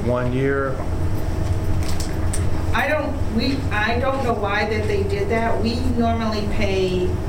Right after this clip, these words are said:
Speaker 2: and I haven't looked at what they did. I haven't been focusing on what they, their assumptions on the leases, because when we do the leases,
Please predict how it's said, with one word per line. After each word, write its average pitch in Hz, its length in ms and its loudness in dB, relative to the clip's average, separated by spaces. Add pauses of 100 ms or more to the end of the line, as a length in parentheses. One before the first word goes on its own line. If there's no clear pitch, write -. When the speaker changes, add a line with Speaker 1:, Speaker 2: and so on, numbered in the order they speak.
(100)
Speaker 2:
and 180 320 2 (260)
I 196 100 0 (320)
haven't 214 360 0
looked 214 200 0
at - 80 0
what 185 140 0
they 180 180 2
did. 180 280 0
I 185 100 2
haven't 214 220 0
been 202 200 0
focusing 202 460 -2
on 190 140 0
what 190 220 0
they, 185 260 2
their 185 220 0
assumptions 185 520 0
on 180 140 0
the 175 100 2
leases, 220 440 2
because 214 340 2
when 196 140 0
we 226 160 0
do 247 120 0
the 196 120 2
leases, 185 580 0